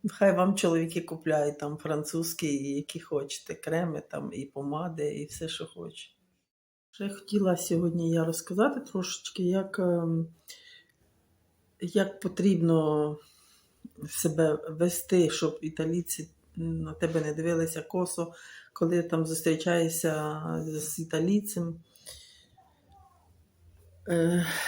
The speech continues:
не, м, не показувати себе, що ти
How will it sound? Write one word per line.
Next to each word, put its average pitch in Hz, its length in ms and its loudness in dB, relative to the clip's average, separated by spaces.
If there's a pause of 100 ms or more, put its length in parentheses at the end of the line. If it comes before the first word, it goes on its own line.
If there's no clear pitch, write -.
(380)
не, 185 360 6
м, 170 580 0 (2000)
не 180 960 4 (140)
показувати 190 480 -2
себе, 170 360 2
що 170 160 -6
ти 165 680 0